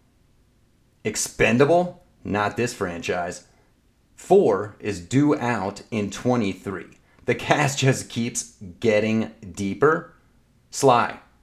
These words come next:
push it to eight. That's your walk-off.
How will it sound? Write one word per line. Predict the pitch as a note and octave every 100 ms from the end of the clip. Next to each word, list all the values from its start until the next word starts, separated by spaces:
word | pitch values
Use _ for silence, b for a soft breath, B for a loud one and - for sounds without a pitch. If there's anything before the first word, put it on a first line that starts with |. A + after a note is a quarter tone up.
| _ _ _ _
push | - C3 B2+ D#3
it | D3
to | C3+ C3+ A2+
eight. | A2 G2+ - _ _ _ _ _ _ _
That's | G#2+ G2+ G#2
your | A2+
walk-off. | G#2 F#2+ F2+ G#2+ - -